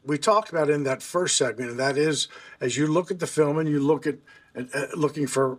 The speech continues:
some positives, uh, let's talk about A T Perry initially. Mike Thomas gets hurt early after just, I mean, he took some tough, those hits he took were,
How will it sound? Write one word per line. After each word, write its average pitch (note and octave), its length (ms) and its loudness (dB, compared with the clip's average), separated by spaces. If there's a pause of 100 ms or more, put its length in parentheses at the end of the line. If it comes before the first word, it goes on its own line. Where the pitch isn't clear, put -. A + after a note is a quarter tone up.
(120)
some C3 280 -2
positives, B2 920 0 (400)
uh, A#2 260 -4
let's D3 200 2
talk C#3+ 260 0
about C#3 160 0
A D3+ 160 4
T C3+ 220 -2
Perry D3 480 2
initially. C#3+ 500 -2
Mike C3+ 260 0
Thomas C#3 360 0
gets C#3+ 240 -4
hurt D3 400 0 (200)
early C3+ 460 2
after B2+ 240 -2
just, B2 220 -8
I B2 40 -8
mean, A#2 100 -8
he B2+ 60 -4
took D#3 160 -8
some - 300 -12
tough, - 380 -2 (260)
those E3+ 220 2
hits F3+ 260 2
he D#3+ 140 -2
took - 340 0
were, A#2+ 240 -2